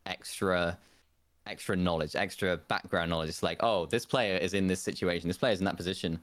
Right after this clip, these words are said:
I've been in that position because I played, you know, the high level scrims and the, the, the high level gameplay." It's like,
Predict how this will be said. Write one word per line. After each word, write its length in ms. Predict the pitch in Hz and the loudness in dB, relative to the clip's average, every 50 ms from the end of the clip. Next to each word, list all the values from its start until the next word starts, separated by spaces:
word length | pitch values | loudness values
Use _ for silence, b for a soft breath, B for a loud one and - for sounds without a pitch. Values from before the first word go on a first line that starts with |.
| b b b b b | b b b b b
I've 220 | - 120 120 95 - | -2 -2 -2 -2 -2
been 160 | 120 113 101 | -2 0 0
in 80 | 90 | 0
that 140 | 90 87 - | 0 -2 -2
position 360 | - 92 82 85 - - 85 | -2 -4 -4 -4 -4 -4 -4
because 420 | 80 82 - - 95 82 - - - b b b | -4 -4 -4 -4 -4 -4 -4 -8 -12 b b b
I 120 | - 98 | -4 -4
played, 460 | 98 - - 101 92 92 90 85 - 87 | -4 -2 -2 -2 0 0 -2 -4 -4 -4
you 100 | 90 90 | -4 -2
know, 180 | 80 80 80 73 - - | -2 -2 -4 -6 -6 -6
the 80 | - - | -6 -4
high 200 | - 101 92 87 | -2 -2 -2 0
level 340 | 85 85 82 82 82 - - _ - - | 0 0 0 0 -2 -4 -8 _ -20 -16
scrims 560 | - - - - 101 90 85 82 80 80 82 | -14 -12 -4 -2 0 0 0 0 -2 -4 -4
and 120 | 82 82 80 | -4 -2 -2
the, 120 | 73 69 | -2 -2
the, 140 | 78 78 76 | -2 -4 -4
the 200 | 67 55 65 85 | -2 -2 -2 0
high 160 | 95 98 92 | 0 2 2
level 220 | 87 85 82 82 | 2 2 2 0
gameplay." 380 | 85 87 85 87 87 90 80 82 | 0 0 0 0 0 0 0 0
It's 140 | 78 - - | -2 -4 -4
like, 220 | 82 80 - - | -6 -6 -6 -12